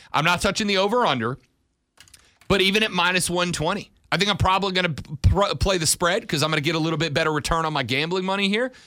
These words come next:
But even at minus one twenty, I'm still taking Carolina. I am trying to figure out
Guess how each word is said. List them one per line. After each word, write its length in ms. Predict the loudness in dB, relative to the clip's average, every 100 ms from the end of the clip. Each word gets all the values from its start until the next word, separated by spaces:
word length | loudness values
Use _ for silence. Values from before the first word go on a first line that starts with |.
| -20 _ _ -12
But 540 | -2 0 0 -2 -12 -14 _ _ _ 0
even 320 | 2 2 0
at 100 | 0
minus 320 | 0 0 0
one 160 | -2 -2
twenty, 320 | -2 -2 -2
I'm 80 | -4
still 260 | -2 -2
taking 300 | -2 -4 -4
Carolina. 540 | -4 -2 0 0 -2 -4 -14 _ _
I 260 | 0 0 0
am 340 | 0 0 -2
trying 580 | -2 -4 -2 -2 -2 -2
to 60 | -4
figure 400 | -4 -4 0 0
out 240 | 0 -2